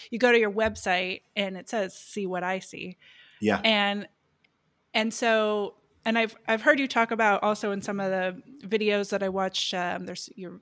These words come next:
Speaker 1: featured in some Sony videos recently, uh, and, um, that the, you know, you present something,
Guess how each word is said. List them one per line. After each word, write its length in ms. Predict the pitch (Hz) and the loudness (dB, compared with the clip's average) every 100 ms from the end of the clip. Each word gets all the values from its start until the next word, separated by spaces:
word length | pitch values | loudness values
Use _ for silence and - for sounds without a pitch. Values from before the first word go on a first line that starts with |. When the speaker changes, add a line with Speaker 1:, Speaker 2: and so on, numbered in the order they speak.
| _ | _
Speaker 1:
featured 360 | 226 214 202 190 | -4 -4 -4 -6
in 280 | 185 185 - - - - | -8 -10 -14 -20 -20 -16
some 140 | 165 | -10
Sony 420 | - 233 226 214 | 2 4 6 4
videos 520 | 208 208 202 202 202 214 | 0 0 0 0 -2 -4
recently, 640 | 208 208 208 202 202 196 | -6 -8 -10 -8 -8 -8
uh, 360 | - 190 185 - 208 | -6 -6 -6 -6 -2
and, 440 | 208 202 202 202 _ _ - - _ _ _ - | 0 0 -4 -8 _ _ -20 -20 _ _ _ -6
um, 420 | 196 180 - - _ _ _ | -4 -4 -6 -12 _ _ _
that 240 | 214 202 - _ _ _ - | 0 0 0 _ _ _ -12
the, 200 | 208 226 - _ _ _ _ _ _ _ _ 240 | -6 -6 -8 _ _ _ _ _ _ _ _ -4
you 80 | |
know, 80 | 190 | -4
you 520 | 190 208 269 294 285 - - | -4 -2 0 2 0 -4 -8
present 460 | - 214 226 247 - | -2 0 0 -2 -4
something, 720 | 208 190 190 165 - 226 | -6 -6 -8 -10 -6 -6